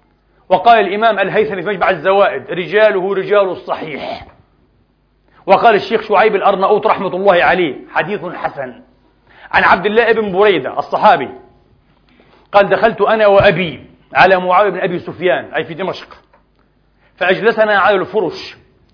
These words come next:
ثم أتينا بالطعام فأصبنا منه"، أو قال: "أكلنا"،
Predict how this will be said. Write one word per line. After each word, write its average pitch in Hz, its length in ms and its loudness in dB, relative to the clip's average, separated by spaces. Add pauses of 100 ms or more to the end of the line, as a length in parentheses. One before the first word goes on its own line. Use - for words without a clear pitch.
(380)
ثم 220 200 -4
أتينا 208 480 0
بالطعام 196 840 2 (260)
فأصبنا 185 480 0
منه"، 170 280 -8
أو 165 80 -2
قال: 180 220 0
"أكلنا"، 175 580 -4